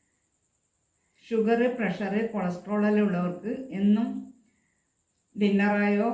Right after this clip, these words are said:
ബ്രേക്ക്ഫാസ്റ്റായോ കഴിക്കാൻ പറ്റിയ നല്ല രുചിയുള്ള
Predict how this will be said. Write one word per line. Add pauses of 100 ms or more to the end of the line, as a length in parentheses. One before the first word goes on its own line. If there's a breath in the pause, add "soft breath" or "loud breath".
(120)
ബ്രേക്ക്ഫാസ്റ്റായോ (800)
കഴിക്കാൻ
പറ്റിയ (760)
നല്ല
രുചിയുള്ള